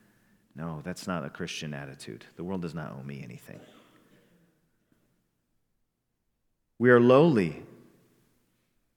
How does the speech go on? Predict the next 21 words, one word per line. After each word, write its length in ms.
and 120
therefore 240
we 100
don't 200
hold 200
grudges. 560
We 120
are 80
lowly 520
just 360
as 160
Jesus 600
was 180
lowly. 160
Our 140
master, 640
King 240
of 100
heaven 300
and 120
earth, 300